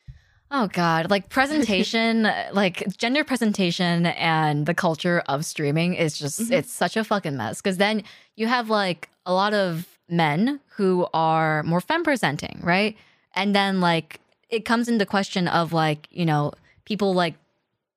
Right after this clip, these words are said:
Speaker 1: have expectations of them, and then when they subject those expectations, they get mad. You know, they're like, "Oh, why aren't you being man? Why are you not man?" You know?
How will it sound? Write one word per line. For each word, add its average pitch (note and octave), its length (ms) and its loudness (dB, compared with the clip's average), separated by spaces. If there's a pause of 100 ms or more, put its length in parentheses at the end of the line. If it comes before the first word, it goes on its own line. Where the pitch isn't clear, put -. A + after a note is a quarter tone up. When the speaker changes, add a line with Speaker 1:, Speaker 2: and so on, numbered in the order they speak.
Speaker 1:
have F#3+ 280 0
expectations G3+ 640 -2
of G3 80 0
them, A#3+ 180 2
and G#3+ 80 2
then G#3 100 0
when G3 100 2
they F#3 60 2
subject G3+ 420 -2
those A#3+ 160 -2
expectations, F3+ 500 0
they F3 80 2
get D3 120 -2
mad. D3+ 360 0
You F#3 120 0
know, E3 140 2
they're D#3+ 100 0
like, C#3+ 160 0
"Oh, C#4+ 200 0
why G#3+ 160 0
aren't B3 160 -4
you A#3+ 180 2 (360)
being C4+ 240 0
man? G#3 560 0
Why A3 180 4
are C#4+ 40 -2
you C#4 100 -2
not B3+ 200 0
man?" A#3 420 0
You E3 120 -2
know? F#3+ 260 2